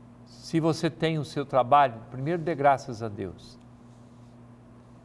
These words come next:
Mas depois, pergunte-se se o seu trabalho é realizado com mãos limpas, com retidão, se porventura alguma vez você se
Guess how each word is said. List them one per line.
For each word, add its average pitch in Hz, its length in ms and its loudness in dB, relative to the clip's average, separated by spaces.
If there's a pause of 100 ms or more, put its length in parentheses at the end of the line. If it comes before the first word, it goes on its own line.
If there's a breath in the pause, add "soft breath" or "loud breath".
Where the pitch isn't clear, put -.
(600)
Mas 131 180 0
depois, 131 640 -4 (1300)
pergunte-se 185 1040 0
se - 360 -8
o 135 140 -4
seu 202 340 0
trabalho 143 600 4
é 127 40 -4
realizado 120 800 -2 (1500)
com 120 40 -6
mãos 120 200 -4
limpas, 165 800 -8
com 127 80 -10
retidão, 117 680 -2 (1700)
se - 180 -6
porventura 143 720 2
alguma 139 320 2
vez 135 280 -4
você 131 400 -6
se - 300 -10